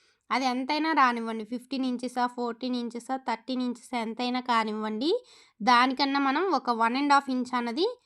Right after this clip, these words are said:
మైనస్ చేసుకోవాలి. ఇక్కడ నేను కొంచెం రఫ్గా అలా డయాగ్రామ్ వేస్తున్నాను, ఎవరు కూడా చూసి జడుచుకోకండి, మీకు అర్థం అవ్వడం కోసం just అలా వేస్తున్నాను అంతే. So, మనకి ఫ్రంట్ షో-, ఫ్రంట్ పార్ట్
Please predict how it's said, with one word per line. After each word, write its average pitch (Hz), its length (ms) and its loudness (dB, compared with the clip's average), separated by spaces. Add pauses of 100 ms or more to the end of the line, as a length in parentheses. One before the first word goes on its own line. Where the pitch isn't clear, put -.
(220)
మైనస్ 247 380 0
చేసుకోవాలి. 226 600 -2
ఇక్కడ 262 220 -2
నేను 247 180 -2
కొంచెం 240 360 -2
రఫ్గా 226 380 2
అలా 247 180 6
డయాగ్రామ్ 226 500 0 (160)
వేస్తున్నాను, 233 720 -4 (460)
ఎవరు 262 340 2
కూడా 269 300 -2
చూసి 254 400 -4 (220)
జడుచుకోకండి, 240 800 -4
మీకు 247 200 -2
అర్థం 214 320 -2
అవ్వడం 254 380 -2
కోసం 240 380 -4 (100)
just 226 340 -4
అలా 214 200 0
వేస్తున్నాను 208 600 -4
అంతే. 202 300 -2 (720)
So, - 120 -2
మనకి 262 380 4
ఫ్రంట్ 247 340 2
షో-, 311 260 4 (560)
ఫ్రంట్ 247 440 2
పార్ట్ 294 380 6